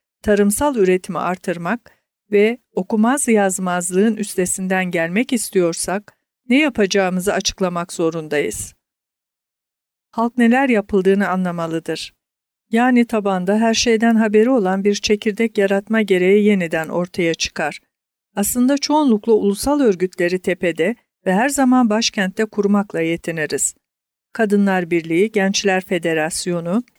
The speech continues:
sendikalar ve benzeri. Fakat başkentteki büronun ardında neler olduğunu araştırma zahmetine katlanırsanız, iç odaya girdiğiniz takdirde odanın boşluğundan şok geçirirsiniz.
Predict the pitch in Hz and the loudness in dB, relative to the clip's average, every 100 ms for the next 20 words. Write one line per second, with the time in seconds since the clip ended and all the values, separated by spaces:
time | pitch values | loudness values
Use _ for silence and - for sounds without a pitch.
0 | _ - 220 208 208 208 170 165 233 196 | _ -4 0 2 2 0 -2 -2 -2 0
1 | 180 170 165 156 165 147 147 - _ _ | 0 -2 -4 -4 -2 -2 -4 -6 _ _
2 | _ _ _ 294 294 294 - 190 - 208 | _ _ _ -6 -2 -4 -2 -2 -2 -2
3 | 202 226 220 320 254 208 185 185 - 180 | -2 -2 -2 0 2 2 2 -2 -2 -4
4 | 175 175 170 190 220 196 240 285 226 180 | -2 -4 -2 0 2 2 4 4 2 2
5 | 180 180 170 175 175 - 190 196 196 190 | -2 -2 -2 -2 -2 -2 -2 0 0 0
6 | 180 185 175 170 156 - 170 185 185 240 | -2 -4 -6 -6 -6 -6 -8 -4 0 0
7 | - 165 160 208 - _ _ _ _ _ | 0 -6 -6 -6 -8 _ _ _ _ _
8 | _ 269 - 214 196 208 190 214 202 208 | _ -4 0 2 4 4 4 2 2 4
9 | 208 226 - 190 - 185 170 180 226 277 | 4 2 -2 -6 -4 -6 -4 -2 -2 -4
10 | _ _ - 208 226 233 240 202 202 - | _ _ -2 0 4 4 4 4 2 2
11 | 190 185 202 240 - 196 - 165 - 180 | 0 0 0 0 0 -4 -2 -4 -2 -2
12 | 175 170 - 156 156 - | -2 -4 -6 -8 -10 -10